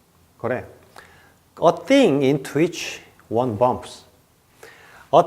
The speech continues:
thing, 명사가 나왔어. <clears throat> 이 a thing은 앞에 나오는 스톤이랑, a stone이랑 동격이죠.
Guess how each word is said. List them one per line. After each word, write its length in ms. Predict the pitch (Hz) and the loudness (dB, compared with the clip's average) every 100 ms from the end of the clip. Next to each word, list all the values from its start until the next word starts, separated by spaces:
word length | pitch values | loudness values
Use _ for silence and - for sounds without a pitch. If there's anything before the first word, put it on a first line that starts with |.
| - | 4
thing, 420 | 277 277 190 - - - _ | 4 4 2 -4 -20 -20 _
명사가 520 | 123 123 185 233 220 185 | -4 2 4 6 4 4
나왔어. 520 | 139 117 - 98 160 - | 2 -2 -6 -10 -10 -18
<clears throat> 1300 | - 240 262 226 165 - - - _ - - - - | 0 6 8 6 2 -6 -20 -20 _ -20 -20 -16 2
이 100 | 185 | 6
a 80 | 160 - | 6 4
thing은 400 | 226 254 277 269 | 0 0 0 -2
앞에 220 | 123 - | -8 -4
나오는 340 | 170 160 180 214 | -2 0 0 -4
스톤이랑, 580 | - - - 214 135 | -6 -6 -2 0 2
a 60 | 120 | 0
stone이랑 800 | 160 - - 226 208 214 254 - | 0 -4 -2 0 2 2 2 0
동격이죠. 680 | 131 147 233 220 131 107 | 0 2 2 0 0 -4